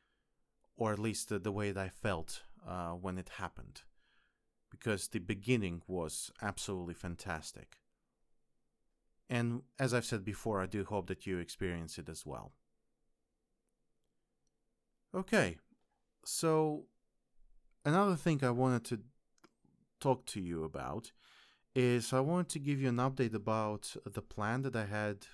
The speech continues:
uh, during last week. Uh, I wanted to create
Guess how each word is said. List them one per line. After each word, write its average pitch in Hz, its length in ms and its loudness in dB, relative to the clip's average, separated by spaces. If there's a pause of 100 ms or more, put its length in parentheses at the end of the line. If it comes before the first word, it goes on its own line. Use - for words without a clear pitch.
(140)
uh, 92 440 -6 (180)
during 98 260 -6
last 92 280 -6
week. 135 260 -2 (720)
Uh, 101 220 0 (140)
I 123 120 4
wanted 151 400 2
to 127 320 2
create 117 600 2